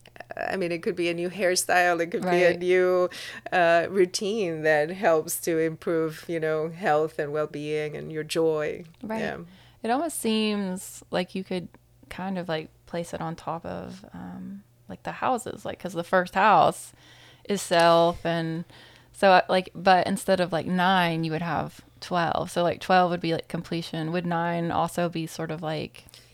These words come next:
Speaker 1: Yeah,
Speaker 2: um,
Speaker 1: that
Speaker 2: the
Speaker 1: would
Speaker 2: end of a phase, or
Speaker 1: Yes.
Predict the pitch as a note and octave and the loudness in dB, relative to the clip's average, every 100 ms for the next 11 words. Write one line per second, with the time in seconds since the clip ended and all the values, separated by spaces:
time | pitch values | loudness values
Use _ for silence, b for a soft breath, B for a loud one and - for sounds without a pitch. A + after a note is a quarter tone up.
0 | B - F#3 F3 E3+ F#3 E3 E3+ F#3 F3+ | B -10 -6 -4 -2 0 0 0 0 0
1 | F3+ F#3 - F3 F3 E3+ E3+ E3+ E3+ D#3+ | 0 -2 -2 0 0 0 -4 -4 -6 -6
2 | D#3+ D#3 D#3+ D#3+ | -6 -8 -10 -12